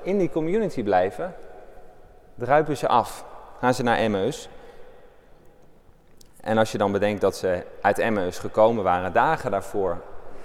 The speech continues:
om het Pesach te vieren, dat de Pesach, de ongezuurde broden, dat het nog niet voorbij was, valt het eigenlijk des te meer op dat ze nog helemaal niet klaar waren daar zo.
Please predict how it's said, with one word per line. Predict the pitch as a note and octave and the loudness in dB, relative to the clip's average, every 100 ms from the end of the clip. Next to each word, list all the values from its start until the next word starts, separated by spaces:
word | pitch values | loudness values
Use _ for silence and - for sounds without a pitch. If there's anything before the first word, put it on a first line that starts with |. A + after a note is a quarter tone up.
| - - - - | -12 -14 -18 -14
om | - G#2+ | -6 -6
het | F#2+ | 0
Pesach | B2+ C#3+ D3 G2 | 2 4 2 -2
te | - | -4
vieren, | G2+ G#2 F#2 F2 E2 - - | -8 -6 -4 -4 -6 -10 -8
dat | G#2 | -6
de | |
Pesach, | G#2+ D3 D3+ B2+ A2+ - - - - - | 0 2 4 2 -2 -6 -16 -18 -16 -8
de | G#2 | -2
ongezuurde | C#3 - - B2 | -2 -4 -2 0
broden, | A2+ C3+ D3 G#2 F#2 - - - - - - - | 4 6 6 4 0 -6 -6 -10 -16 -16 -14 -8
dat | - A#2 | -4 -2
het | A2+ | 0
nog | B2 | 0
niet | D#3 F3 | 2 0
voorbij | B2 A2 C#3 E3+ | 0 0 2 2
was, | F#2+ F#2 - - - - - - - - - - - - - - - - - - - | 0 -4 -8 -16 -18 -14 -12 -12 -12 -12 -12 -12 -12 -12 -12 -12 -10 -10 -10 -10 -6
valt | G2+ C3 | 2 4
het | A#2+ | 4
eigenlijk | - B2 A2+ G#2 | 0 0 0 0
des | B2+ - | 0 -2
te | A2+ | -2
meer | B2+ D#3+ - | 0 -2 -2
op | B2+ C#3 - - - | -4 -6 -10 -12 -6
dat | C3 C#3 | -6 -4
ze | |
nog | C#3+ B2+ | -4 -4
helemaal | D3+ D3 | -2 -2
niet | A#2+ - | -2 -2
klaar | F3 F#3+ D3+ | -2 -2 0
waren | G#2+ F2 F2+ | 0 0 -2
daar | E2+ D#2+ | -6 -6
zo. | - | -8